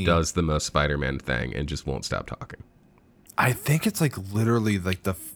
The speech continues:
Speaker 2: yeah, the first, up until the bridge scene, there's no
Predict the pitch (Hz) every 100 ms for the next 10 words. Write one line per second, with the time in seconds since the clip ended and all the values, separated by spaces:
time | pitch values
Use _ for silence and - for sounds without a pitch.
0 | - 107 98 85 95 - 107 113 - -
1 | - - - - - 143 175 139 113 -
2 | - 110 95 82 67 - - - - -
3 | - - - - - - - - - -
4 | - - - - _ - - 117 98 92
5 | 95 87 85 - - - 85 69 - -
6 | _ _ _ _ _ 120 107 107 98 98
7 | 107 104 101